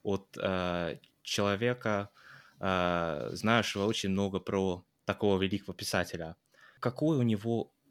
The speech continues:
главный посыл? Ес-, если можно взять только один посыл Достоевского – что конкретно Достоевский хотел донести до читателей?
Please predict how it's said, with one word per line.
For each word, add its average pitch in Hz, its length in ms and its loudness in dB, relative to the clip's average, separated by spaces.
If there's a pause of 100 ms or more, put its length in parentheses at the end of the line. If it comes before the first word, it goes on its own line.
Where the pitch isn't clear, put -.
главный 104 520 2
посыл? 90 600 -2
Ес-, 110 300 2
если 123 300 2
можно 107 520 0
взять 104 460 -2
только 110 360 -2
один 98 400 -2
посыл 92 600 -2
Достоевского – 117 760 -2 (380)
что - 680 2
конкретно 113 500 4
Достоевский 104 480 0
хотел 170 440 2 (300)
донести 110 500 4
до 107 340 0
читателей? 87 680 -4